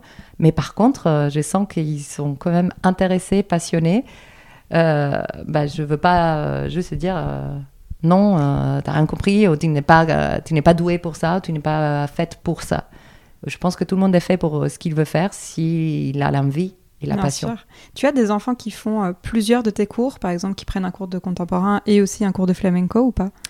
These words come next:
Speaker 1: Oui.
Speaker 2: Et est-ce
Speaker 1: Oui,
Speaker 2: que
Speaker 1: oui,
Speaker 2: tu
Speaker 1: c'est
Speaker 2: vois
Speaker 1: le
Speaker 2: des
Speaker 1: cas.
Speaker 2: différences dans leur caractère ou ce qu'ils arrivent à exprimer ?
Speaker 1: Oui.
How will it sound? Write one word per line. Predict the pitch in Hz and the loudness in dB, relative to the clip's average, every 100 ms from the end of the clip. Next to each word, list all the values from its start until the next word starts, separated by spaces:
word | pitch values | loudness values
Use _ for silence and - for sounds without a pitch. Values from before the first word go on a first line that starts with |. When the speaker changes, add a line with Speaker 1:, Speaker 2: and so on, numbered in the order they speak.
| - | 4
Speaker 1:
Oui. | 175 165 - _ _ | 4 4 -2 _ _
Speaker 2:
Et | 214 | 4
est-ce | 175 | 4
Speaker 1:
Oui, | |
Speaker 2:
que | 156 | 4
Speaker 1:
oui, | |
Speaker 2:
tu | 208 | 6
Speaker 1:
c'est | |
Speaker 2:
vois | 208 | 6
Speaker 1:
le | 247 | 8
Speaker 2:
des | 202 | 6
Speaker 1:
cas. | |
Speaker 2:
différences | 202 208 208 220 226 | 4 4 4 4 2
dans | 196 | 2
leur | 170 | 0
caractère | - 208 208 - 220 226 | 0 4 4 4 2 4
ou | 202 | 0
ce | - | -2
qu'ils | - 185 | 0 2
arrivent | 190 214 | 2 4
à | 190 | 2
exprimer ? | - - 196 190 220 - - | 0 0 2 2 -2 -10 -2
Speaker 1:
Oui. | 143 160 170 - | 6 8 8 2